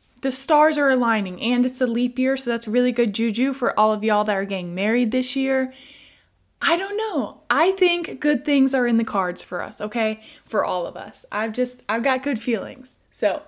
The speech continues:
I think good things are coming our way for all of us. And I'm just very excited to see all of the good,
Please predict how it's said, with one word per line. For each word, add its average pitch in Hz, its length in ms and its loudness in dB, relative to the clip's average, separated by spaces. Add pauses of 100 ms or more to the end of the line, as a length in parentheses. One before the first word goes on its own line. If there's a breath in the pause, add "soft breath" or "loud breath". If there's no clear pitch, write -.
(1080 soft breath)
I 226 140 -2
think 220 300 0
good 214 200 2
things 214 320 2
are 233 120 -4
coming 196 380 -6
our 175 200 -6
way 170 420 -12
for - 280 6
all 196 260 2
of - 80 -14
us. - 400 -18 (200)
And 214 140 -2
I'm 202 160 0
just 214 180 -2
very 220 240 2
excited 214 680 0 (340 loud breath)
to 220 140 -4
see 214 220 0
all 196 220 -2
of 196 180 -6
the 202 120 0
good, 185 480 -2